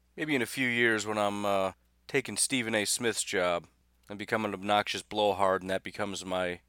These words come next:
you know, my, my line, I'll slap it on the t-shirt, 'cause then everyone will know. Then the only people who wanna kick and punch me are people that think that that's actually a good saying to say,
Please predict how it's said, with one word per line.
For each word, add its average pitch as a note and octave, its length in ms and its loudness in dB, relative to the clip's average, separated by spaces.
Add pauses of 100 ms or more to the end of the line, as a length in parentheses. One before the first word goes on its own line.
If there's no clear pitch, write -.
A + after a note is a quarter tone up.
(240)
you - 120 -6
know, E2 180 -8 (580)
my, F#2+ 220 -10
my F#2+ 220 -2
line, G2+ 560 2 (560)
I'll - 40 -8
slap B2+ 300 4
it A2+ 80 2
on G#2+ 80 4
the F#2+ 80 -2
t-shirt, F#2 500 -6 (460)
'cause C3+ 120 -6
then C#3+ 120 6
everyone C#3 300 4
will C#3 100 2
know. C#3+ 280 4 (340)
Then D3 140 0
the C#3+ 100 4
only C3+ 120 4
people B2+ 280 -4
who C3+ 100 -2
wanna A#2+ 240 4
kick - 220 -6
and A2+ 100 -8
punch D#3+ 240 2
me B2 80 0
are A#2 80 2
people B2 240 -4
that A#2 140 4
think B2+ 160 -4
that A#2 100 -2
that's A#2+ 220 2
actually B2+ 400 4
a - 20 -2
good A2+ 300 0
saying C3 480 4
to B2 160 -2
say, A2 500 2